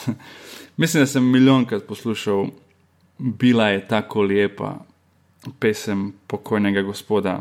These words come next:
Dragana Stojniča. In potem sem zvedel, da je v originalu "Elle était si jolie", pizdu. Če sem si za kakšen komad želel, da je,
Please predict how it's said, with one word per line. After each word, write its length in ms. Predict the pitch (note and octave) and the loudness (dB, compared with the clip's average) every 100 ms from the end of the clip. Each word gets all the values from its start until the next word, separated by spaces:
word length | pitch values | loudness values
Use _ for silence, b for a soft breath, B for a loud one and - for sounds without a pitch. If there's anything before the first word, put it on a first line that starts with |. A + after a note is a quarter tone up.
| - | -8
Dragana 500 | - G2+ G2+ G2 F2+ | -4 -2 -2 -2 -6
Stojniča. 720 | - A2 A2+ G#2 - G2 G2 G#2 _ _ _ _ _ _ - B B B | -2 0 2 0 -2 -6 -6 -12 _ _ _ _ _ _ -20 B B B
In 260 | D3+ D3+ C3+ | 2 4 4
potem 640 | C#3 C3+ D#3 E3 F3 D#3 | 4 2 2 2 2 0
sem 280 | C3 C3+ B2 | 0 2 2
zvedel, 760 | A2 A2 B2+ D3+ D#3 E3+ E3+ C#3+ B B B B | 0 2 4 4 2 0 0 -2 B B B B
da 400 | G#2 G2 B2 A#2+ | -16 -4 0 2
je 340 | A#2 A2+ G#2+ - - _ _ | 2 0 -2 -8 -16 _ _
v 220 | B2+ B2 | 0 2
originalu 880 | A#2+ A#2 G#2 G#2+ A2 B2 C3 B2+ A#2+ - _ _ _ _ - | 2 2 2 2 2 2 2 2 0 -4 _ _ _ _ -4
"Elle 260 | C3 C#3+ B2 | 0 2 0
était 460 | - - A2 A2 | -4 -6 -4 -4
si 380 | G#2+ - - G#2+ | -6 -4 0 0
jolie", 680 | G2+ G2 G2+ F#2+ F#2 F#2 - _ _ _ - | 0 -2 0 0 -4 -4 -8 _ _ _ -2
pizdu. 680 | C#3+ C#3 C#3+ A#2 - A2 G#2 - - C#3 _ _ B B B B B B _ - - - | 2 4 2 0 -4 -10 -10 -18 -20 -20 _ _ B B B B B B _ -20 -20 -6
Če 140 | C3 | -2
sem 100 | B2+ | 0
si 120 | B2+ | 2
za 100 | C3+ | 2
kakšen 320 | C3+ F3+ - - | 2 2 2 0
komad 280 | D3 D3+ B2+ | 2 2 4
želel, 280 | C3 C#3 | 4 4
da 100 | B2 | 4
je, 180 | A#2+ A#2 | 4 2